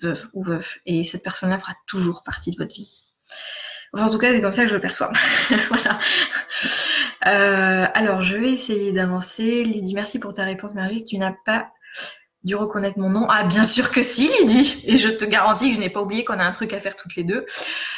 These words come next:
Euh, d'ici quelques jours, il faut qu'on se cale un, une date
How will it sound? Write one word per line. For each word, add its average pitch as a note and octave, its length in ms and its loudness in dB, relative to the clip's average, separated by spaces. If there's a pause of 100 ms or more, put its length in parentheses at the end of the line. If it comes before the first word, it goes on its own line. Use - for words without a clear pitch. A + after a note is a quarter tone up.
(140)
Euh, F#3 240 0
d'ici A3 280 -4
quelques A3+ 260 -4
jours, G#3 280 -2
il - 80 -6
faut G#3 100 -8
qu'on F#3 120 -8
se F#3 80 -6
cale G#3 180 -4
un, F3+ 560 -2
une F#3 160 -4
date A3 360 -6